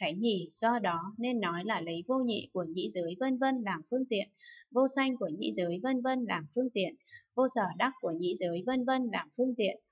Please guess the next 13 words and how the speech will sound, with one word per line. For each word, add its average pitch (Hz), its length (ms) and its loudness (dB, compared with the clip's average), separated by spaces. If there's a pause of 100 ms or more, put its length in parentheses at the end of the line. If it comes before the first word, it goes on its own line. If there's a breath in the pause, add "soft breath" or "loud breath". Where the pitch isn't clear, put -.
(280 loud breath)
hồi 196 180 6
hướng 196 260 4
trí 190 220 0
nhất 277 280 2
thiết 311 180 6
trí, 196 360 0 (300 loud breath)
an 269 200 2
trụ 240 300 0
pháp 269 180 0
không 269 240 2
nội 196 260 2
cho 254 180 -2
đến 175 200 0